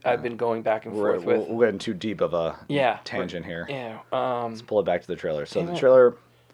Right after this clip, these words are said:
Speaker 2: so
Speaker 1: There
Speaker 2: we
Speaker 1: it
Speaker 2: follow
Speaker 1: is.
Speaker 2: that. Also, the music is, of course, Leia's theme.
Speaker 1: Oh, yeah, of course.
Speaker 2: Which made us all tear up a little bit.
Speaker 1: All right,
Speaker 2: And
Speaker 1: so
Speaker 2: the footage is all footage.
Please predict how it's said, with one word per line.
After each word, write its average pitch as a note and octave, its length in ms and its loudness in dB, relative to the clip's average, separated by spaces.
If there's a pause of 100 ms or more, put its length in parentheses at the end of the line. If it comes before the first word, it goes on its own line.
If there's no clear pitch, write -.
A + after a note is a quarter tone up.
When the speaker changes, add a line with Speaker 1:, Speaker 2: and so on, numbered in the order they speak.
(440)
Speaker 2:
so C3 60 -10
Speaker 1:
There C#3 100 -2
Speaker 2:
we A2+ 40 2
Speaker 1:
it G#2 40 -6
Speaker 2:
follow A#2 160 6
Speaker 1:
is. G#2 60 4
Speaker 2:
that. F#2+ 220 0
Also, C#3+ 300 4
the B2+ 80 0
music A#2 420 0
is, F2+ 220 -4
of F#2 100 -12
course, G2+ 240 -2
Leia's F#2+ 340 2
theme. F#2 360 -6 (260)
Speaker 1:
Oh, C#3 120 -2
yeah, B2 260 -6 (140)
of A#2+ 120 -20
course. - 380 -4 (320)
Speaker 2:
Which D#2+ 240 -12
made F2 160 -2
us E2+ 140 -4
all E2+ 160 -2
tear E2+ 240 -6
up E2 180 -8 (1080)
a - 40 -20
little F2+ 140 -6
bit. E2+ 260 -4 (760)
Speaker 1:
All G#2 80 -14
right, G#2+ 60 0
Speaker 2:
And G#2 140 -4
Speaker 1:
so G2+ 140 -8
Speaker 2:
the G#2+ 160 -6
footage C#3+ 480 -2
is G#2 140 -6
all A#2 400 2
footage. F#2 640 -6